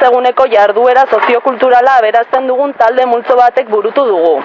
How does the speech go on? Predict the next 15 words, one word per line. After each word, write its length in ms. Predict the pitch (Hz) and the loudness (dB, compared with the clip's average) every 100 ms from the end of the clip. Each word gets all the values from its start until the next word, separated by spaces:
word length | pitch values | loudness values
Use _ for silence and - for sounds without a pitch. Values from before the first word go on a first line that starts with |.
| - - - - - - - - - - - - - | -10 -16 -18 -18 -18 -18 -18 -16 -14 -16 -16 -6 -2
Abuztuaren 600 | 208 233 - 285 277 277 | 0 0 0 2 2 2
lauan 300 | 285 277 294 294 | 2 4 2 0
jazotakoa 760 | 208 - 240 - 254 247 269 254 | -4 0 0 0 0 2 2 2
eta 200 | 208 190 | 0 0
gero 220 | 196 233 262 | 0 0 0
erantzuna 480 | 233 233 - 254 240 | 0 -2 -4 -4 -2
emateko 420 | 247 247 247 262 | -2 -2 -2 -2
premia 400 | 240 240 269 262 | -2 -4 -2 -4
bizia 360 | 226 - 254 262 | -4 -6 -4 -4
ikusi 340 | - 220 - | -6 -6 -2
genuen. 380 | 185 175 151 - - - - - - - - - - - - | -2 -2 -4 -6 -14 -20 -20 -20 -20 -20 -18 -18 -18 -10 -4
Egun, 420 | 240 285 302 330 - - _ _ _ _ _ - - | -2 -2 -8 -10 -18 -20 _ _ _ _ _ -10 -2
hogeita 340 | 226 262 294 | 0 0 -4
hemezortzi 440 | 294 294 277 285 269 | -8 -8 -8 -10 -4
talde 280 | 269 285 | -4 -2